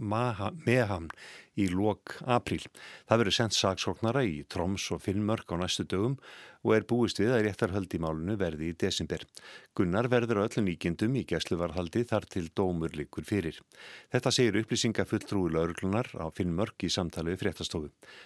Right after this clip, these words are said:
Hann segir að yfirleitt taki saksóknarembættið hálfan mánuð til að fara yfir gögn áður en ákæra er gefin út.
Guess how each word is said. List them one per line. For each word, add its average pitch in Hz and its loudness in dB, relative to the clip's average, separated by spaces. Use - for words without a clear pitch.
Hann 90 0
segir 92 2
að 92 4
yfirleitt 98 -2
taki 104 -2
saksóknarembættið 90 0
hálfan 98 0
mánuð 78 -4
til 101 -2
að - -4
fara 101 0
yfir 87 -4
gögn - -2
áður 95 -2
en 90 -6
ákæra 87 -4
er 82 -6
gefin 80 -6
út. - -12